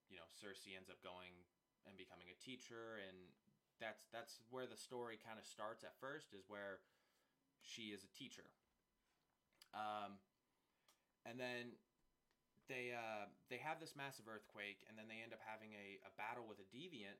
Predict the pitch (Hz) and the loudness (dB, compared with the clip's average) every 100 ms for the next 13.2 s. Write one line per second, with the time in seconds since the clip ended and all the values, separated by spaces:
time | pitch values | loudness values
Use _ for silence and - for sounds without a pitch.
0 | - 104 104 101 - 107 107 101 101 113 | -4 -2 0 -4 -6 -2 -2 -2 2 2
1 | 117 127 113 110 107 104 95 120 104 82 | 2 -4 -6 -8 -6 -6 -6 -2 -2 -2
2 | - - 98 95 101 98 95 - 135 131 | -6 -8 -6 -6 -6 -6 -8 -6 0 0
3 | 127 135 127 - - 120 113 110 110 - | 0 -4 -4 -6 -2 2 2 0 -6 -8
4 | 107 101 101 95 98 - - - 120 110 | -4 -2 -2 -6 -10 -18 -16 -6 -6 -6
5 | 104 104 98 87 - 73 - - - _ | -6 -4 -2 -4 -6 -10 -12 -14 -20 _
6 | _ - _ _ 101 98 - - - - | _ -20 _ _ -2 0 -2 -6 -8 0
7 | 104 - 107 127 143 123 107 107 110 104 | 0 4 2 4 2 2 2 2 0 -4
8 | 107 101 92 95 90 85 82 80 - _ | -4 -4 -4 0 2 4 2 0 -4 _
9 | _ _ _ _ _ - 98 95 - 92 | _ _ _ _ _ -6 2 2 2 -2
10 | 107 151 - _ _ _ _ _ 98 - | -2 -4 -10 _ _ _ _ _ -12 -10
11 | 95 - 104 98 92 101 98 95 95 95 | -12 -8 -6 -4 -4 -6 -6 -4 -2 -4
12 | 92 92 90 90 98 98 95 92 - 98 | -4 -6 -6 -8 -8 -6 -6 -6 -6 -6
13 | 92 | -6